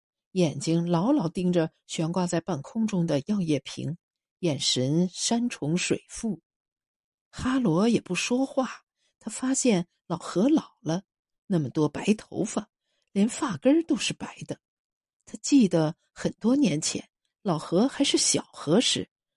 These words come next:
他的头发是那么茂密、青黑和刚硬，像夜色下的如剑般坚挺的菖蒲。老何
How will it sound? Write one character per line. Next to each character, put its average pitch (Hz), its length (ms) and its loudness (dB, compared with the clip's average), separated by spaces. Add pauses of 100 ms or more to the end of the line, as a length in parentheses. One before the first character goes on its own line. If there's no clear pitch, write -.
(120)
他 - 140 -8
的 143 140 -2
头 147 340 0
发 214 240 0 (160)
是 - 200 -6
那 381 180 4
么 208 160 2
茂 170 260 2
密、 180 340 4 (300)
青 269 400 2
黑 269 380 4 (160)
和 - 160 -6
刚 285 340 0
硬， 254 180 2 (440)
像 220 460 2
夜 311 200 8
色 208 240 2
下 196 240 2
的 160 220 2 (180)
如 180 220 2
剑 226 420 4
般 170 180 4
坚 294 320 4
挺 131 200 -4
的 143 160 -8 (180)
菖 349 320 -4
蒲。 - 540 -10 (880)
老 156 180 0
何 151 400 2